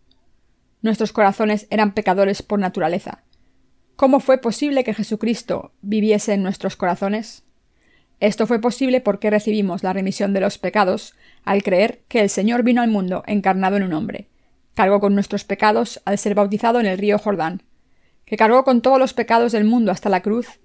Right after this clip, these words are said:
y fue condenado siendo crucificado hasta morir en nuestro lugar,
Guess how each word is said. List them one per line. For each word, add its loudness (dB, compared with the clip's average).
y -2
fue 0
condenado 4
siendo 2
crucificado -2
hasta -2
morir 2
en -2
nuestro -4
lugar, -6